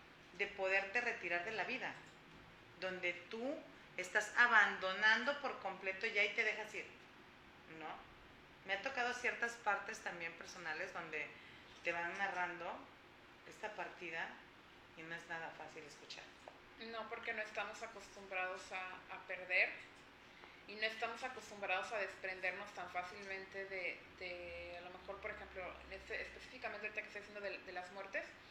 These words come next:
Speaker 2: no estamos acostumbrados a, a vivir esa parte de decir, "Bueno, ¿y ahora qué voy a,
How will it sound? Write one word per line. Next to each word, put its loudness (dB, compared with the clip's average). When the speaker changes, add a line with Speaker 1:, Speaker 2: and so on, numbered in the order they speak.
Speaker 2:
no -2
estamos 6
acostumbrados 6
a, 8
a 4
vivir 0
esa 0
parte 6
de 6
decir, -2
"Bueno, 2
¿y 6
ahora 6
qué 6
voy 4
a, 8